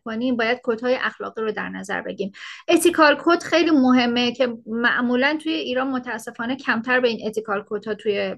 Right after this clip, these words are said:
م، اه، حرفه‌های مختلف توجه می‌شه.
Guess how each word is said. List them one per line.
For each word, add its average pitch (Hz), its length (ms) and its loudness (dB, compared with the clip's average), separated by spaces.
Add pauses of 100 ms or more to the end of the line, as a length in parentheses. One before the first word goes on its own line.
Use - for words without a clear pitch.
(120)
م، 98 380 -8 (800)
اه، 208 240 2
حرفه‌های 208 500 -2
مختلف 196 480 -6
توجه 196 760 -6
می‌شه. 196 640 -6